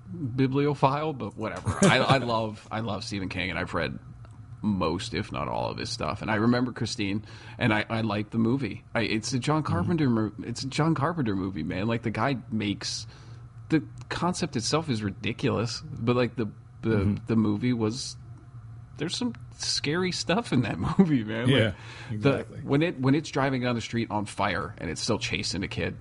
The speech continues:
Speaker 1: it scared the hell out of me. I'm not gonna
Speaker 2: Yeah.
Speaker 1: lie.
Speaker 2: Oh yeah, and, and, and, and we'll, uh, it, <laughs> think we're gonna talk about Maximum Overdrive at some point.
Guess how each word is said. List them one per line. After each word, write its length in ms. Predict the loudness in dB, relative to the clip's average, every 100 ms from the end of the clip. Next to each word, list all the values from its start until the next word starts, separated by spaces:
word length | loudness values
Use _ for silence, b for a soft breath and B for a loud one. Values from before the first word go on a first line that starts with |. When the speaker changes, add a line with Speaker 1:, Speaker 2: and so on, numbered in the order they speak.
| -10
Speaker 1:
it 60 |
scared 360 | -8 -4 -2 -2
the 40 |
hell 160 | -2 -2
out 140 | -2
of 80 | -6
me. 100 | -10 -14 -14 -8
I'm 60 | -4
not 120 | -2
gonna 140 | 0
Speaker 2:
Yeah. 80 | 0
Speaker 1:
lie. 140 | 0 -4 -12 B B B B -2
Speaker 2:
Oh 140 | 0
yeah, 180 | 0 -2 -8 -14 -4
and, 160 | 0 2
and, 160 | 4 4
and, 200 | 4 4
and 140 | 4
we'll, 300 | 6 6 4
uh, 140 | 4 2
it, 420 | 2 0 -2 -4 -6
<laughs> 520 | -10 -10 -12 -12 -12 -16 -16 B B 0
think 100 | 4
we're 120 | 4
gonna 60 | 4 2
talk 40 |
about 120 | 0 -2
Maximum 360 | -4 -6 -4
Overdrive 380 | -4 -4 -6 -8
at 140 | -10
some 140 | -8 -10
point. 240 | -8 -10